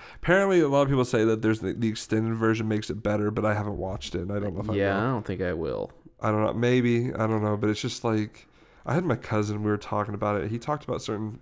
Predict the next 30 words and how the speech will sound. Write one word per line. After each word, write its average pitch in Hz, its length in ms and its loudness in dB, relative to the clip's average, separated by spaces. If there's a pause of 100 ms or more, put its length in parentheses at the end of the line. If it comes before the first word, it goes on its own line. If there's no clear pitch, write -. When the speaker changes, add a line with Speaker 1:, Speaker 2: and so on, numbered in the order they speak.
(140)
Speaker 1:
Marvel 104 380 0
movies 104 300 -4
he 107 100 -2
didn't 98 200 0
like. 101 240 -2
That 95 100 -2
was 104 120 -2
like, 101 180 -2 (160)
"Th-, - 240 -14
those 180 220 -10
were 180 60 -14
pretty 127 220 -8
good." 143 300 -2 (460)
And 120 120 0
then 120 100 4
he 120 80 4
also 117 260 2
said, 107 380 2
he 117 140 -4
was 127 100 -2
like, 120 120 -8
"Yeah, 131 160 -6
Batman 123 260 -6
versus 107 220 -4
Superman 110 260 -4
was 101 80 -6
great." 104 320 -2
And - 80 -8
I'm 104 80 -8
like, 78 220 -6